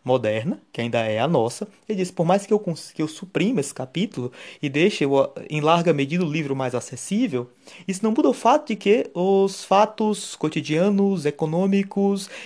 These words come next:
e as relações em que os homens engendram entre si, inclusive suas relações, ou sobretudo suas relações laborais, elas remetem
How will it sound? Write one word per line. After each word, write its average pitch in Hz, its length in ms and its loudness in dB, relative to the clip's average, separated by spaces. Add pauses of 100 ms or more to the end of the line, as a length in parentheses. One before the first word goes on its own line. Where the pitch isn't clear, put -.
(120)
e 160 80 2
as 160 80 0
relações 180 600 4
em 196 80 0
que 196 100 -4
os 160 180 0
homens 185 380 2
engendram 180 460 0
entre 185 240 0
si, 131 360 -4 (360)
inclusive 175 520 -2
suas 185 220 -2
relações, 151 540 -2
ou 139 160 -2
sobretudo 190 520 2
suas 190 140 -6
relações 147 380 0
laborais, 131 640 2 (260)
elas 151 160 -4
remetem 180 680 2